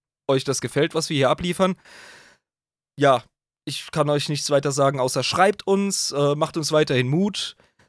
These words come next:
ähm, verfolgt uns auf den Social Media, schreibt uns auf adeptusinebris at protonmail dot com, unterstützt uns auf patreon dot com slash adeptusinebris und genießt unseren Bono-Content sowie, äh, Bonus-Content sowie die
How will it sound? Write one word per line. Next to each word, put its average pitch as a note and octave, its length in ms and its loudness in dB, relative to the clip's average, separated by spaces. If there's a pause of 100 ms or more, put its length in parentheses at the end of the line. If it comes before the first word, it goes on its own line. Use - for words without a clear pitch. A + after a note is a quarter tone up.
(100)
ähm, D3 500 2
verfolgt F#3+ 680 0
uns F#3+ 220 -2
auf D#3+ 180 2
den E3+ 120 0
Social E3+ 320 0
Media, F3 500 4
schreibt D#3 280 0
uns D#3+ 140 -6
auf D3 320 0
adeptusinebris D3+ 800 -2
at C#3 140 -2
protonmail D3 680 0
dot D3 260 -2
com, D#3+ 340 2
unterstützt D#3+ 680 -2
uns D#3 140 -4
auf C#3+ 160 -2
patreon D#3+ 480 0
dot D3+ 160 -2
com D3+ 180 0
slash D3 220 -2
adeptusinebris C#3+ 760 -2 (840)
und C#3+ 460 2 (600)
genießt D3+ 440 0
unseren C#3 300 2
Bono-Content C#3+ 580 0
sowie, B2+ 420 -2
äh, A2+ 120 0
Bonus-Content C3+ 680 0
sowie A#2+ 240 -2
die A2 340 -2